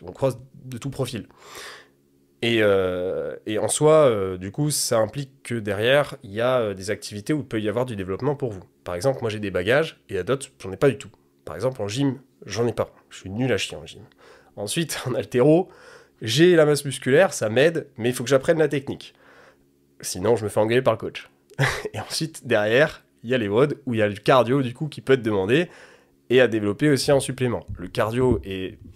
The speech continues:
souvent, en tout cas, sur un format court, donc en soi, on est plutôt sur, euh, du cinq, dix, quinze minutes souvent,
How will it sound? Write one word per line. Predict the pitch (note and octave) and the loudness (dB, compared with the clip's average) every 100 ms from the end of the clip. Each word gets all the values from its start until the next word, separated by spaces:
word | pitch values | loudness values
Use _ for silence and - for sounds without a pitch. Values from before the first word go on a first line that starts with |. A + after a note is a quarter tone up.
| _ - | _ -12
souvent, | - A#2+ A#2 A#2+ G#2+ - | -6 -2 2 4 2 -2
en | - G2 | -12 -10
tout | G#2 | -4
cas, | A2 G2+ | -2 0
sur | - D#2 | -4 -10
un | |
format | D2 - F2 G2+ | -12 -8 -4 -4
court, | A#2 D#3 D#3 - - - - - - | 0 2 2 -2 -20 -18 -18 -18 -8
donc | F#2+ G#2 G#2 - | -2 0 -2 -8
en | - F#2+ | -10 -4
soi, | - C#3 | 2 2
on | G#2 | 2
est | E2+ | -4
plutôt | G2+ A2 B2 | -8 -4 -4
sur, | - G#2+ F#2+ - | -4 -8 -8 -12
euh, | F#2 B1+ | -12 -12
du | F#2 F2 G2+ F#2+ - _ _ _ _ - F2 | -12 -8 -8 -8 -14 _ _ _ _ -10 -8
cinq, | - - E2+ G2 G#2 - | -4 -4 0 0 0 -6
dix, | F2 A#2 A2+ - - | -6 -4 -4 -6 -4
quinze | - A2 G#2 D#2+ - F#2 | 0 2 2 -4 -12 -8
minutes | A2+ B2+ C#3 | -2 -2 -2
souvent, | - A#2+ B2+ | -4 2 2